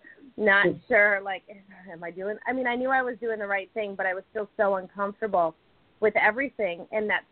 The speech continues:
Speaker 1: through, um, you know, my own stigma and my own thoughts, um, because everyone at Harvest was so welcoming and accommodating. And,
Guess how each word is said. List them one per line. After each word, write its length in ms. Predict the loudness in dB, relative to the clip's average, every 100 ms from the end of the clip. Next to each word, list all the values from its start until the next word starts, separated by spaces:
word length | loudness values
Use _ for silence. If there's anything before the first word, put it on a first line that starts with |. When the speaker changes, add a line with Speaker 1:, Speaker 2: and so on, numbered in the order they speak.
| -4
Speaker 1:
through, 360 | -2 -2 -4 -8 -2
um, 400 | 2 2 0 -10 -2
you 120 | 2
know, 120 | 2
my 220 | 4 2
own 440 | 4 6 6 4 -6 _ _ _ _ _ _ _ 0
stigma 420 | 2 4 4 4
and 100 | 4
my 180 | -2 -2 -2
own 360 | 0 0 -2 -8 _ -20 _ 2
thoughts, 360 | 4 4 2 _ _ -14
um, 300 | -8 -8 -8 -14
because 240 | -10 -8 -8
everyone 340 | -6 -4 -4
at 80 | -6
Harvest 400 | -4 -4 -4 -10 -12
was 100 | -6
so 160 | -2 0
welcoming 600 | 2 0 -2 -4 -4 -6 -10 _ _ _ 0
and 140 | 0
accommodating. 840 | 2 2 2 2 -2 -4 -6 -8 -8
And, 360 | -6 -4 -4